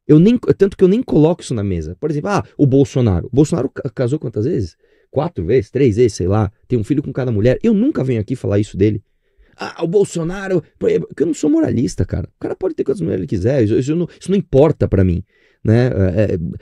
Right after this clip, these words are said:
dane-se. Ah, o Lula, o Lula, dizem que o Lula conhece a Janja muito antes da esposa dele falecer. Eles já se conheciam de formas, né, pouco republicanas. Eu nunca falo isso, porque assim,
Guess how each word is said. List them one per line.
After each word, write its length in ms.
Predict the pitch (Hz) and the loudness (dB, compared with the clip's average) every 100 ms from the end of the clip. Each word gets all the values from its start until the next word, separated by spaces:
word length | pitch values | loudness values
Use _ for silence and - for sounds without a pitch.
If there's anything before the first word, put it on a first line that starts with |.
| _ | _
dane-se. 360 | - 202 208 165 | 4 4 4 0
Ah, 80 | 180 | 4
o 120 | 131 | 6
Lula, 280 | 156 226 226 | 6 4 4
o 100 | 131 | 6
Lula, 400 | 135 226 330 - _ _ | 6 6 4 0 _ _
dizem 380 | 113 185 180 127 | 2 2 4 2
que 100 | 117 | 2
o 60 | 110 | 4
Lula 260 | 139 180 | 6 4
conhece 400 | - 120 120 - | 0 -2 0 0
a 60 | 92 | 0
Janja 420 | 90 170 165 98 | 2 2 2 2
muito 420 | 123 226 240 180 | 4 2 2 2
antes 560 | 185 240 233 175 139 113 | 2 2 2 0 -6 -2
da 120 | 123 | -2
esposa 420 | 110 - 120 113 | -2 -2 0 2
dele 200 | 101 107 | 2 0
falecer. 540 | - 101 92 - 92 101 _ _ _ _ | 0 0 0 0 0 -2 _ _ _ _
Eles 140 | 98 | 0
já 80 | 117 | 0
se 160 | 120 147 | 0 2
conheciam 460 | 180 151 - 185 | 2 2 0 0
de 80 | 175 | 0
formas, 520 | - 170 170 143 - _ _ _ | 0 2 2 2 -2 _ _ _
né, 140 | 135 139 | 0 2
pouco 320 | - 165 170 | 2 2 2
republicanas. 560 | 151 147 151 123 170 - _ _ | 2 2 0 2 0 -2 _ _
Eu 120 | 415 | 0
nunca 300 | 392 415 349 | 2 2 0
falo 340 | - - 143 147 | -2 0 2 0
isso, 180 | 185 156 | 0 -6
porque 200 | 151 202 | -2 -2
assim, 260 | - 147 | 0 -4